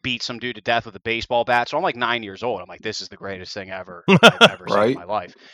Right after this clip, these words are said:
Speaker 1: So I told my dad, because of the cover, the way it looked, that it was a Tetris game, and it just
Speaker 3: <laughs>
Speaker 1: had some blood and stuff in the game. So, like, he had to buy it for me.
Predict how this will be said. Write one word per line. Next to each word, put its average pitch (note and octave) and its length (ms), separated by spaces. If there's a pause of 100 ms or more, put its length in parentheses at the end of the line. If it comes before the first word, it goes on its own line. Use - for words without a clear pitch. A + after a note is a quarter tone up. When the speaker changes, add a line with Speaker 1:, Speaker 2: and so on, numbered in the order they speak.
(200)
Speaker 1:
So D#3+ 140
I C#3+ 80
told F3 280
my C3+ 160
dad, C#3 340
because B2 280
of A#2 80
the A2 80
cover, A#2+ 400
the A2+ 80
way A2+ 180
it G2+ 80
looked, A2 320
that A2 140
it G2+ 40
was G2+ 140
a F#2+ 80
Tetris - 480
game, F3 320 (460)
and A#2 100
it A2+ 140
just G#4 200
Speaker 3:
<laughs> - 0
Speaker 1:
had A#2+ 200
some - 160 (100)
blood C#3+ 320
and B2 140
stuff - 340
in C3+ 160
the G#2+ 80
game. C3 480
So, - 180
like, A#2+ 200
he D#3+ 220
had C3 240
to A2+ 60
buy C3 340
it B2 60
for A2 200
me. G2 100